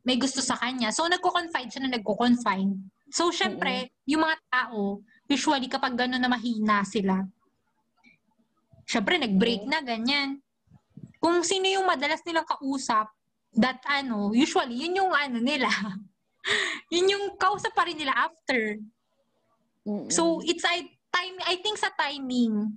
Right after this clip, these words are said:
Speaker 2: Oo.
Speaker 1: Sa timing. Baka kasi nung time na sila pa, nagko-confide lang siya. Kaso nung
Speaker 2: Yes.
Speaker 1: nag-out na or break na sila, after nun, parang nagka-develop.
Speaker 2: Saka na nag-flourish.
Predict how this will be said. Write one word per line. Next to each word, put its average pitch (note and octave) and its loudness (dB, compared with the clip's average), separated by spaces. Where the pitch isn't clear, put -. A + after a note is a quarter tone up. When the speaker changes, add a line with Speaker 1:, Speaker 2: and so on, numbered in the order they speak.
Speaker 2:
Oo. G3 0
Speaker 1:
Sa D4+ -4
timing. C#4 -2
Baka C#4 0
kasi E4 -4
nung E4+ -6
time D4 -4
na C#4+ -2
sila C#4+ -2
pa, G3+ -4
nagko-confide C#4 0
lang A3 -6
siya. A3 -2
Kaso D#4+ 0
nung F4 0
Speaker 2:
Yes. C#4+ -4
Speaker 1:
nag-out C#4+ 0
na B3+ 2
or C4 2
break A#3+ 2
na C4 0
sila, G#3 0
after B3+ 0
nun, G#3+ 4
parang C4+ 0
nagka-develop. A#3+ 0
Speaker 2:
Saka A3 -6
na G#3+ -2
nag-flourish. F#3 -2